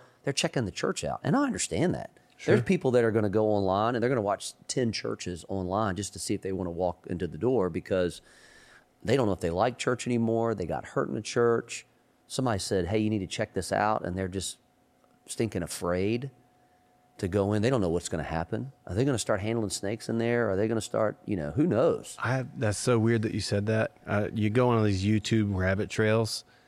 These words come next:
Speaker 2: I have been watching serpent, they call 'em serpent handlers,
Speaker 1: Nuh-uh.
Speaker 2: churches. And, uh, for some reason, they're all in, they're all, like, right here in the Appalachia.
Speaker 1: <laughs>
Speaker 2: They're all, like, Tennessee and Virginia and Kentucky.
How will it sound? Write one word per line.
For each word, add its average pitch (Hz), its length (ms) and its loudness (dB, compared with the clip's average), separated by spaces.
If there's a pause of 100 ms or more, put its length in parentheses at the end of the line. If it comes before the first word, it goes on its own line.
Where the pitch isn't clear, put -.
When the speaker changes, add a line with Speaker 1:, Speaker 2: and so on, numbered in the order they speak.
(220)
Speaker 2:
I 98 100 0
have 117 140 4
been 113 140 4
watching 101 520 2 (400)
serpent, - 540 0
they 104 100 2
call 135 160 2
'em 113 80 2
serpent 110 360 0
handlers, 95 600 -2
Speaker 1:
Nuh-uh. 78 360 -4
Speaker 2:
churches. 98 680 -2 (460)
And, 104 320 2 (120)
uh, 110 120 -2
for 110 120 -2
some 127 180 0
reason, 113 220 4
they're 98 160 2
all 110 200 4
in, 107 260 2 (400)
they're 98 220 0
all, 107 180 2
like, 101 260 -2
right 104 200 0
here 101 340 0 (160)
in 104 120 0
the 101 60 0
Appalachia. - 960 0
Speaker 1:
<laughs> - 80 6
Speaker 2:
They're 98 140 2
all, 107 80 4
like, 110 180 4
Tennessee 123 580 4
and 104 140 6
Virginia 113 520 4
and 107 160 2
Kentucky. 120 640 4